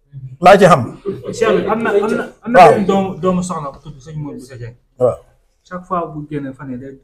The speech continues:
Speaker 2: génn di dal ci ko Ousmane Sonko lu bëri. Di wax ci ay kàddu yu xaw a ñaaw ci Ousmane Sonko. Te kooku doomu, doomu soxna, loo ci wax ci moom?
Speaker 1: Waaw, léegi loolu warul nekk, man gis naa gars yi di ko classe ci internet bi.
Speaker 2: Hmm.
Speaker 1: Ak di wax lu nekk.
Speaker 2: Hmm.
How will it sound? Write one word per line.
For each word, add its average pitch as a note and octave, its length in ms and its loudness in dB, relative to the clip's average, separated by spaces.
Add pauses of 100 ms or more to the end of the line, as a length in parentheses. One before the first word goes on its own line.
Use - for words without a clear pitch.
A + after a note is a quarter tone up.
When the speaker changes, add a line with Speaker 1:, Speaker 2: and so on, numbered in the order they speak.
Speaker 2:
génn C3 200 -8
di B2 60 -16
dal C3 160 -14
ci B2 100 -20
ko - 160 -20
Ousmane A#2+ 240 -20
Sonko A#2+ 320 -16
lu A2 100 -20
bëri. A#2 260 -16 (840)
Di C3 80 -16
wax A#2+ 160 -16
ci C3 160 -16
ay B2 120 -16 (100)
kàddu B2 220 -14
yu A#2+ 100 -10
xaw A#2+ 160 -10
a A#2 60 -8
ñaaw A#2 300 -8
ci - 80 -20
Ousmane A2+ 240 -16
Sonko. G#2+ 420 -20
Te - 100 -20
kooku C#3 260 -12
doomu, C3 220 -14
doomu A#2+ 240 -12
soxna, G#2+ 360 -20
loo D#3+ 140 -20
ci - 60 -20
wax A2+ 160 -20
ci - 80 -20
moom? - 100 -20 (240)
Speaker 1:
Waaw, A3+ 220 8 (180)
léegi A#3+ 300 6
loolu B3+ 260 6
warul B3 240 6
nekk, C#4 380 -2
man C#4 320 4
gis - 100 -6
naa C#4 140 6
gars A#3+ 180 10
yi G#3+ 60 8
di A3 80 0
ko A3+ 160 6
classe - 400 4
ci F3 140 -10
internet F#3+ 440 2
bi. C#3 140 -6
Speaker 2:
Hmm. C3 360 -16
Speaker 1:
Ak F3 160 4
di F#3 80 0
wax G3+ 160 8
lu F3+ 80 4
nekk. D#3+ 200 0 (160)
Speaker 2:
Hmm. B2+ 120 -20